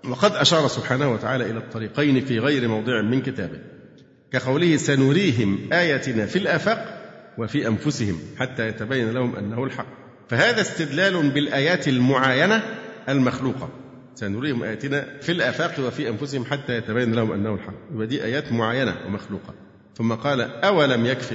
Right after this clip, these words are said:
بربك أنه على كل شيء شهيد"، فهذا استدلال بكمال ربوبيته وكمال أوصافه على صدق رسوله فيما جاء به.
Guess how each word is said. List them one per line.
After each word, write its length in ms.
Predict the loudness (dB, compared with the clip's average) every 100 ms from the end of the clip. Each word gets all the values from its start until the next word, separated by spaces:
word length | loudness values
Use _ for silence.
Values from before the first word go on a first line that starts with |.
| -4
بربك 480 | -4 -4 -6 -8 -16 -20 -20 -18 -4
أنه 340 | 0 2 2
على 220 | 2 0 -2
كل 220 | -2 -2
شيء 220 | -2 -2
شهيد"، 320 | -4 -6 -6 -8 -18 -20 -4
فهذا 280 | 2 4 4
استدلال 760 | 0 -2 -2 2 2 0 -6 -4
بكمال 720 | -2 0 4 4 6 4 2
ربوبيته 800 | 0 0 0 0 0 0 -4 -6 -6
وكمال 520 | -6 -4 -2 0 0
أوصافه 600 | -2 -2 -2 -2 0 -2 -2 -10 -16 -18 -2
على 280 | 2 2 0
صدق 400 | -2 -6 -6 -6
رسوله 420 | -6 -4 -2 -2
فيما 320 | -2 -4 -2
جاء 260 | -2 -4 -4
به. 140 | -8